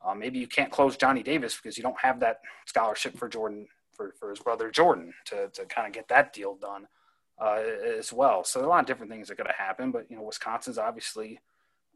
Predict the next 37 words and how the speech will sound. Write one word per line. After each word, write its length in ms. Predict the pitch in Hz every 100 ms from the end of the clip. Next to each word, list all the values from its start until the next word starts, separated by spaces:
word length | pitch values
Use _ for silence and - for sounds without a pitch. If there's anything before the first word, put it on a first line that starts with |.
| -
um, 220 | 85 87 85
bounced 320 | 98 127 -
back 220 | 107 123
fine, 520 | - 92 101 123 123 120 -
getting 200 | 98 117
a 40 |
share 240 | - 110 113
of 80 |
the 60 | 110
Big 240 | 104 110
Ten. 380 | - 101 101 113
And, 200 | 104 110
and 100 | 131
like 140 | 139 127
I 40 |
said, 200 | - 104
I, 120 | 131 -
I 80 | 185
don't 180 | 202
think 460 | - - 160 151 - - - _ _ _ _ _ _ _ _ _ _ _ _ _ _ 220
the 280 | 233 214 - _ _ _ - - - -
smart 580 | - - 135 147 147 127
Wisconsin 640 | 135 - 143 135 139 151
fan, 340 | 139 135 139 135
I 120 | 123
don't 160 | 123 123
know 40 |
if 80 | -
that's 160 | 127
the 60 | 127
best 160 | 127 131
way 60 |
to 40 | 120
put 140 | 127
it, 60 | -
has 180 | 131
any 400 | 135 139 131 113